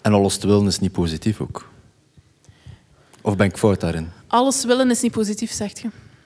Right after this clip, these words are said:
Speaker 1: Wel, als je zegt dat je keuzes moet maken, dan, dan is dat direct gelinkt aan het feit dat je niet alles kunt of moogt willen, want anders zou je geen keuze moeten maken.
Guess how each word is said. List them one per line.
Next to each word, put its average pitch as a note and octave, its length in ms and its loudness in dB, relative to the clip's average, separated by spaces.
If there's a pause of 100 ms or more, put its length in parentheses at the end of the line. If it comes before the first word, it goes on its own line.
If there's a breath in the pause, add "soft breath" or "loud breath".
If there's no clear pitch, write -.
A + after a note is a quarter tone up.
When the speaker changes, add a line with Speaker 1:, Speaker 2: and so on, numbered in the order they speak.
(1160 loud breath)
Speaker 1:
Wel, A#2 120 6
als B2+ 200 4
je B2+ 80 2
zegt C3+ 200 2
dat D#3 100 6
je B2 60 2
keuzes E3 380 4
moet F3 160 2
maken, E3+ 520 -2
dan, A2+ 540 0
dan G#2+ 440 0
is G2+ 140 -4
dat G#2 160 0
direct A2 320 0
gelinkt B2+ 300 0
aan A2+ 100 2
het - 80 -4
feit - 460 0 (340)
dat G2 220 -2
je F#2 280 0
niet G2 140 2
alles G2 400 0
kunt A2+ 260 2
of - 160 -8
moogt G2 280 -2
willen, B2+ 240 2
want G#2 160 -2
anders G#2 200 0
zou F#2+ 120 0
je F2 60 -2
geen E2 120 -4
keuze G2+ 260 0
moeten D#2 220 -10
maken. - 280 -14